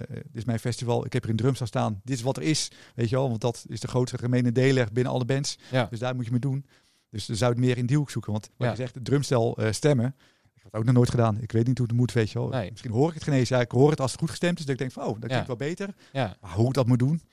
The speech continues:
Speaker 1: ik heb geen idee, weet je
Speaker 2: Nee.
Speaker 1: wel.
Speaker 2: Maar of misschien ook
Speaker 1: Dat,
Speaker 2: voor
Speaker 1: eh,
Speaker 2: bands zelf. Stel dat je artiesten hier hebt rondlopen en je hebt een drummer en die weet zelf niet eens een drumstel te stemmen.
Speaker 1: Ja,
Speaker 2: En
Speaker 1: ik
Speaker 2: dat je
Speaker 1: hoop
Speaker 2: er
Speaker 1: dat
Speaker 2: die
Speaker 1: ze dat
Speaker 2: dan
Speaker 1: toch wel bij de,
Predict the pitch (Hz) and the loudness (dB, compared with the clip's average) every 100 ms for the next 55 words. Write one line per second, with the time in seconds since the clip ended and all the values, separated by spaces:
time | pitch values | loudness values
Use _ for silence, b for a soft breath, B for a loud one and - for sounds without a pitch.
0 | _ _ - 113 - 131 120 127 135 107 | _ _ -6 -4 0 2 2 2 0 0
1 | 120 98 143 - 175 233 208 214 143 147 | -2 -4 -10 -4 2 2 4 4 4 4
2 | 127 123 110 233 208 - 160 160 147 139 | 4 4 4 2 2 2 4 4 2 0
3 | 131 220 - 120 107 113 101 98 101 151 | 0 0 2 2 4 2 4 2 2 0
4 | 151 120 143 180 104 151 165 147 131 127 | 0 0 2 2 2 0 2 4 6 6
5 | 175 226 226 170 135 131 120 120 - 123 | 4 0 0 0 0 0 0 -2 -2 -4
6 | 101 90 92 131 110 110 123 147 123 180 | -4 -6 -6 -2 0 0 2 2 2 2
7 | 202 - 196 202 190 180 165 170 165 160 | 2 2 0 0 0 0 -2 -2 0 2
8 | 160 | 2